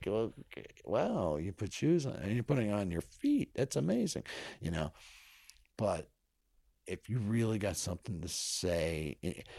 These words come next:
the interesting thing is everybody thinks that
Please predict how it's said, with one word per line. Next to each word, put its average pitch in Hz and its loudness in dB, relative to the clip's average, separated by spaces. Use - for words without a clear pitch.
the 110 0
interesting 143 6
thing 104 0
is 92 -2
everybody 120 6
thinks - 2
that 95 0